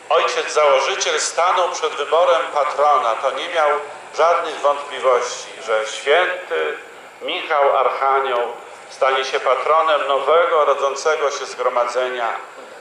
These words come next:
księży i sióstr świętego Michała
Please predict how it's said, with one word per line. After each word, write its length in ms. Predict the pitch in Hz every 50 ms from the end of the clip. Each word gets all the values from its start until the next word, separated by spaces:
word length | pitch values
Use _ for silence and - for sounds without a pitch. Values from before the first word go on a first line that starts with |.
| - - -
księży 680 | - - - 160 160 175 180 180 175 175 - 156 156 147 123 123
i 20 | 113
sióstr 640 | - - - 160 165 175 185 180 - - - - - - - - - - - - -
świętego 760 | - - - 131 127 131 131 156 160 160 160 151 139 135 123 - - 120
Michała 560 | 113 - - 127 123 123 120 117 113 110